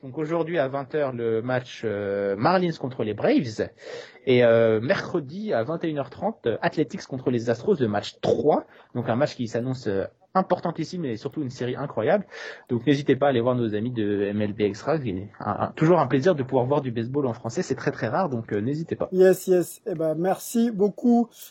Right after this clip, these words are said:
Speaker 2: Martin, euh, tes analyses, euh, on, on va suivre ça, on va suivre les Astros aussi. T'inquiète pas, je te chambrerai si ça se passe pas bien.
Speaker 1: Ah bah, je, j'a-, je, j'a-, j'ai
Speaker 2: Compte,
Speaker 1: hâte.
Speaker 2: compte sur
Speaker 1: N'hésitez
Speaker 2: moi.
Speaker 1: pas, c'est fait pour ça.
Speaker 2: Compte sur moi.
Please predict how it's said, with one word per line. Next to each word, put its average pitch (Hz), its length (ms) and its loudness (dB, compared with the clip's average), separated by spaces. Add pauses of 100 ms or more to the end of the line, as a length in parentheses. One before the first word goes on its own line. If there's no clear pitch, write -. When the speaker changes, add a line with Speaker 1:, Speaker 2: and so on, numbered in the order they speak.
(320)
Speaker 2:
Martin, 247 840 6 (100)
euh, 170 180 4
tes 160 220 0
analyses, 185 680 0
euh, 208 460 4
on, 156 240 -4
on 170 100 -6
va 160 140 -2
suivre 160 380 -4
ça, 190 480 6
on 156 100 -6
va 156 80 -4
suivre 165 260 -6
les 160 80 -2
Astros 175 480 -6
aussi. 180 400 -8
T'inquiète 147 340 -10
pas, 165 120 -8
je 156 80 -12
te 160 100 -10
chambrerai 156 540 -6
si 147 140 -18
ça 147 160 -16
se - 60 -20
passe 151 180 -14
pas 151 160 -12
bien. 165 220 -8 (480)
Speaker 1:
Ah 156 140 4
bah, 135 140 4
je, 123 220 2
j'a-, 123 180 0 (180)
je, 107 420 -12 (180)
j'a-, 120 240 -2
j'ai 127 160 2
Speaker 2:
Compte, - 80 2
Speaker 1:
hâte. - 320 -4
Speaker 2:
compte 202 180 6
sur 202 140 4
Speaker 1:
N'hésitez 180 220 4
Speaker 2:
moi. 135 120 -2
Speaker 1:
pas, 180 240 -4
c'est 147 100 -4
fait 139 140 -6
pour 131 180 -12
ça. 143 180 -6
Speaker 2:
Compte 165 180 -6
sur 147 200 -8
moi. 127 180 -14